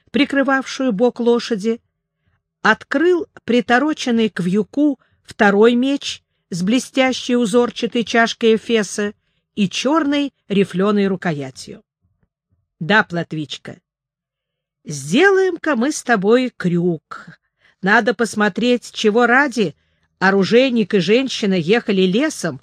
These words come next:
а не по тракту. Если будем спокойно проезжать мимо таких штучек,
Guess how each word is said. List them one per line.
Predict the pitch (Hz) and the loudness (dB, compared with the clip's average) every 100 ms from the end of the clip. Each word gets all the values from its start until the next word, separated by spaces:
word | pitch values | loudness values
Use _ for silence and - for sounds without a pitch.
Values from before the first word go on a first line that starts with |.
| _ - | _ -4
а | 190 | 0
не | 185 | 0
по | 175 175 | -2 -4
тракту. | 175 165 - - 135 _ _ _ _ _ _ _ _ _ | -4 -6 -8 -16 -18 _ _ _ _ _ _ _ _ _
Если | 139 180 311 - 339 | -4 0 0 0 -2
будем | 269 330 302 | 0 0 -2
спокойно | - - 247 226 262 311 | -4 -2 0 2 2 0
проезжать | 330 339 320 269 277 220 190 | -4 -2 -2 -2 -2 -2 -2
мимо | 214 202 | -2 -2
таких | 190 196 - 170 | -2 -6 -6 -10
штучек, | - 233 190 - - | -6 -6 -6 -8 -14